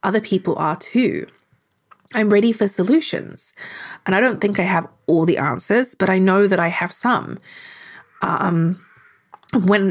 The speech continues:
one of the things just recently, when I've really been digging into my own business behind the scenes, I was suddenly struck by this realization that my entire business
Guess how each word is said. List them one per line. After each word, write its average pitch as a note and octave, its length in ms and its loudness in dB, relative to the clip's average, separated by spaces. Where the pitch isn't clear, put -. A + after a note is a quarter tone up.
one G#3 140 2
of G#3+ 80 0
the G#3+ 60 0
things G3 240 2
just F#3 200 -2
recently, G3 340 0
when E3+ 120 0
I've F3+ 180 -2
really A3 240 4
been F3+ 180 2
digging F3 300 0
into E3+ 240 0
my D#3+ 240 -2
own C#4 380 4
business C#3+ 500 -2
behind - 380 -4
the C3+ 60 -2
scenes, - 640 -10
I G#3 120 2
was A3 520 -2
suddenly C#4 300 2
struck - 560 -2
by F#3 140 2
this F#3 200 0
realization F3+ 920 0
that - 160 -2
my F#3+ 160 0
entire A3 760 0
business F3 840 -2